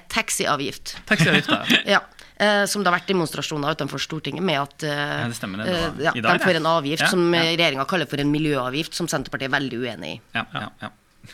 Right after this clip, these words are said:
Speaker 2: Ikke første gang de er uenige i miljøavgift.
Speaker 1: Nei.
Speaker 2: Nei.
Speaker 3: Men du mener også at det har vært morsomme innlegg? Latter
Speaker 1: Ja,
Speaker 3: i salen.
Speaker 1: en, en
Speaker 3: Humring.
Speaker 1: Ikke så mye humring. Ja, litt grann humring under noen replikkordskifter, faktisk.
Speaker 3: Ja.
Speaker 1: Eh, men, eh, latteren har vel ikke,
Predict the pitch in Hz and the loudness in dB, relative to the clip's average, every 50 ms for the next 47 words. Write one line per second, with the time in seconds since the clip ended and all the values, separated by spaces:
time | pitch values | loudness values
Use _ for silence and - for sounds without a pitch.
0 | - - - - - 151 - 190 165 - 156 - 170 127 120 120 120 120 120 120 | -10 -10 -10 -10 -6 -2 2 2 2 2 2 0 2 0 0 2 0 0 2 0
1 | 123 123 120 117 117 117 135 135 202 151 139 147 131 117 113 139 135 - - - | 0 0 0 0 0 2 4 4 4 4 4 2 0 0 0 -2 -2 -4 -8 -12
2 | - - _ - - - - - - - - 135 101 - - - _ _ - - | -12 -14 _ -4 -2 0 0 0 -2 -8 -10 -10 -12 -12 -14 -20 _ _ -20 -8
3 | - 151 143 143 147 147 143 131 101 107 123 127 127 127 135 135 127 113 117 110 | -2 0 0 2 2 2 2 2 2 2 0 0 0 0 0 -2 -2 -2 -2 -4
4 | - 123 - - - - 113 107 92 98 120 123 107 - - - - _ _ _ | -4 -6 -8 -8 -8 -6 -6 -6 -6 -4 -6 -6 -6 -10 -20 -20 -20 _ _ _
5 | - - - - - _ _ _ - - 240 262 226 180 165 156 - - 170 160 | -20 -20 -20 -20 -20 _ _ _ -4 2 4 6 8 8 6 4 0 0 0 0
6 | 160 - 190 202 190 185 156 123 - 127 101 95 107 107 104 - _ _ _ _ | 0 0 0 0 0 0 -2 0 0 0 0 0 -2 -4 -6 -10 _ _ _ _
7 | _ _ _ _ _ _ _ _ _ _ _ - 233 - - - - - 190 165 | _ _ _ _ _ _ _ _ _ _ _ -8 -4 0 2 2 2 2 2 2
8 | 147 165 170 156 - - 214 208 214 208 185 165 151 156 160 196 233 285 294 320 | 2 2 0 -2 -2 -4 -2 0 2 2 2 0 0 2 2 2 2 2 0 -2
9 | - - - 185 170 165 190 220 254 247 196 160 175 202 208 180 151 156 170 175 | -4 -4 -4 -2 0 2 2 2 2 2 2 2 0 0 0 0 0 0 -2 -2
10 | 185 185 185 196 196 - 165 165 147 - 143 131 - - 170 175 - 185 - - | -2 -2 -2 -4 -4 -4 -4 -6 -4 -4 -6 -6 -8 -8 -8 -6 -6 -8 -8 -4
11 | - 180 214 247 - - - - 135 123 - - - - 214 202 190 196 196 196 | -2 -2 -2 -2 -4 -6 -6 -4 -4 -4 -4 -2 0 2 2 2 2 2 0 0
12 | 196 190 185 180 175 170 165 165 - - - - 185 190 175 160 - _ _ - | 0 0 2 2 2 2 0 -2 -4 -8 -10 -6 -2 0 0 -2 -2 _ _ -2
13 | 156 165 165 110 95 131 160 175 - - - - | -2 0 0 -2 -2 -2 -4 -6 -6 -4 -4 -2